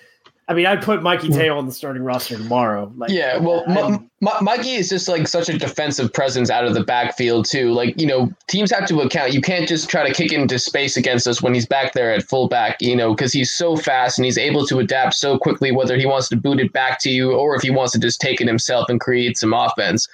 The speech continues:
Speaker 2: So he, like, he, like, I, I'm not sure if versatile is, like, the right word for that. He's just so goddamn effective, I guess you could say.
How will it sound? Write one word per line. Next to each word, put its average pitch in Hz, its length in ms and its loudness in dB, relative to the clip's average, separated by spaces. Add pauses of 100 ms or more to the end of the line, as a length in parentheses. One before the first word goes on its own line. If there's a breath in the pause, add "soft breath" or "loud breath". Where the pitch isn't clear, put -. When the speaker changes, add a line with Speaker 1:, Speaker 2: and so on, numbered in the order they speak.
(180 loud breath)
Speaker 2:
So 160 160 0
he, 170 160 0
like, 180 160 0
he, 180 300 0
like, 175 200 0 (140)
I, 165 60 0 (100)
I'm 170 80 2
not 202 140 0
sure 180 260 2
if - 60 -2
versatile 147 500 0
is, 127 100 0
like, 127 160 2
the 123 120 2
right 120 260 2
word 151 260 2
for 131 140 2
that. 104 220 2
He's 127 160 2
just 143 180 -2
so 151 200 2
goddamn 135 680 0
effective, - 600 -2 (160)
I 117 60 0
guess 123 240 0
you 113 80 2
could - 160 -2
say. - 240 2